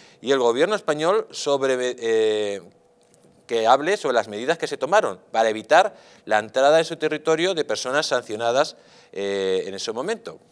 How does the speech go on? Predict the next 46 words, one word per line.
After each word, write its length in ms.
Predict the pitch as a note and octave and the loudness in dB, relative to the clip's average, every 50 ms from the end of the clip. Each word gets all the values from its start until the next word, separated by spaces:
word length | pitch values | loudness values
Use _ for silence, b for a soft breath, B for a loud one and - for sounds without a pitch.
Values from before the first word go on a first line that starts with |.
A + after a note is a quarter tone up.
| B B B B B | B B B B B
Pese 300 | C3+ C3 B2 - C#3 B2 | -2 -2 0 0 2 2
a 80 | A#2+ | 2
estar 320 | A#2+ - - - A3+ C4 C4 | 2 0 0 2 2 2 2
incluida 500 | A3+ F3+ - - A#2+ C3 F3+ G3 F3 C#3 | 0 -4 -10 -8 -6 -4 -2 2 4 4
en 60 | A#2+ | 4
la 80 | A2+ A#2 | 4 0
lista 320 | C#3+ F3+ - - C#3+ B2 | -2 -4 -2 0 0 0
de 60 | A#2 | 0
las 100 | G#2+ G#2 | 0 -4
treinta 220 | - A#2 G2 - A2 | -6 -10 -10 -10 -10
y 20 | |
seis 160 | - - F#3 | -8 -8 -6
personas 440 | - - C#3+ - - D#3 D3+ C#3 - - | -4 -6 -6 -4 0 0 0 0 -2 -6
relacionadas 640 | A2 A2+ A2 G#2 - A2+ A#2+ D#3 E3 D3+ A2+ G2+ - | -8 -6 -6 -6 -6 -4 -2 0 2 2 2 0 -2
con 260 | - - - A2 A2 | -8 -8 -8 -8 -6
el 140 | A2 G#2+ G#2 | -6 -8 -6
gobierno 380 | G2+ G#2 G#2+ C3+ D#3 E3 E3 D3 | -4 -4 -2 -2 -2 -2 -2 -4
venezolano 580 | C#3 C#3+ C3+ - - G#2+ C3+ C#3+ C3+ A2+ G2 | -4 -6 -6 -6 -4 -2 -2 0 -2 -4 -10
de 160 | - - G#2 | -8 -8 -10
Nicolás 400 | G2+ G2+ F#2 - G#2+ B2 D3+ D#3 | -8 -8 -8 -4 0 0 0 2
Maduro 460 | - C#3+ D3 D#3 D#3 A#2+ F#2+ F2+ F2 B B B B B B B B - | 2 0 0 0 0 -2 -2 -4 -6 B B B B B B B B -12
y 80 | A2+ | -10
sujetas 560 | - - G3 - G3+ G#3 - - B2 - - - | -8 -8 -6 -4 -4 -2 2 2 2 2 0 -2
a 120 | G#2+ A2 | -2 -2
restricciones 720 | D3+ G3+ G3+ - C#3+ A2+ - - C#3 A#2+ F#2+ F2 F2+ - B B B B B B | -2 -2 -4 -6 -12 -12 -6 -2 -4 -2 -2 -6 -14 -14 B B B B B B
como 260 | - A2+ A#2 A2+ A2+ | -2 -2 0 2 2
la 160 | A2 G#2+ G2+ | 2 2 2
prohibición 460 | G#2+ G#2 G2+ G2+ F#2+ - F3+ G3 F#3+ | 2 -2 -4 -4 -4 -2 -2 -2 0
de 80 | E3 D3 | -2 -4
ingresar 400 | A#2+ A2 G#2 - - F3 E3 - | -2 -2 -4 0 4 4 4 4
en 160 | - A2 G#2 F#2+ | 2 -8 -10 -8
territorio 400 | G#2 F#2+ G2 F#2+ D3 E3 E3+ F3 | -8 -8 -8 -4 -4 -2 -2 0
europeo 460 | D#3 C#3 - - D#3 D3 A2+ F#2 - B B B B B | -2 -2 0 2 2 2 2 2 -2 B B B B B
o 200 | - - B2 B2+ | -2 2 4 4
la 320 | B2+ A#2+ A#2+ A#2 A#2 A#2 A2+ | 4 4 4 4 4 2 0
congelación 680 | A#2+ A2 - - G#2+ G2+ G2 - D#3+ F3+ F#3 E3+ A2+ | -2 -8 -6 -6 -6 -6 -6 -6 -4 -6 -6 -6 -6
de 80 | G2+ G#2+ | -6 -6
activos, 540 | G#2 - - G3 F3+ G#2+ G2 F#2+ G#2+ - b b b b b - | -6 -6 -6 -6 -4 -4 -4 -4 -6 -6 b b b b b -2
Rodríguez 420 | C3 D3+ F3 A3+ B3 A#3 A#3+ G#3 | 0 0 0 0 -2 -2 -2 0
pasó 360 | - E3 D3 - - G3+ F#3 E3+ | 4 2 2 4 2 -2 0 2
por 140 | F3 D#3 | 2 4
el 80 | D3 C3 | 4 6
aeropuerto 420 | B2 A2+ A2+ A2 - F#3+ - - | 4 4 2 0 -2 -4 -4 -2
madrileño 380 | F3+ E3 D3+ D3 D#3 E3+ F3 D#3+ | 0 0 2 2 2 0 0 0
de 60 | C#3+ | 2
Barajas, 460 | C3 C3+ D3+ - - C3 B2 C3 - | 4 4 4 4 2 0 -2 -2 -2